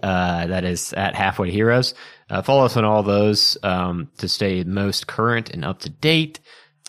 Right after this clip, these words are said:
And, uh, if you haven't yet, uh, we would love if you would leave us an iTunes rating and review, uh, such as this most recent one we got.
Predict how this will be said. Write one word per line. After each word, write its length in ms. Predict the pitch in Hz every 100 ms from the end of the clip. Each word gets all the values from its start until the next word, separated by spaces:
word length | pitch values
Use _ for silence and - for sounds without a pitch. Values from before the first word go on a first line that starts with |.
| 131
And, 340 | 139 156 151
uh, 240 | 143 160 151
if 200 | 156 170
you 80 |
haven't 300 | 160 180 240
yet, 280 | 117 131 196 -
uh, 320 | 139 151 135
we 140 | 147 165
would 120 | 160
love 220 | 156 175
if 100 | 151
you 100 | 165
would 120 | 165
leave 180 | 139 160
us 140 | 165
an 60 | -
iTunes 420 | 131 143 160 139
rating 220 | 123 135
and 80 | 139
review, 640 | 117 98 110 135 95 80 -
uh, 440 | 98 90 85 82 - - -
such 360 | - - 135 101
as 240 | 117 113
this 260 | 110 101 -
most 300 | 117 113 -
recent 320 | 117 113 -
one 160 | 113 107
we 120 | 101
got. 440 | 104 113 139 -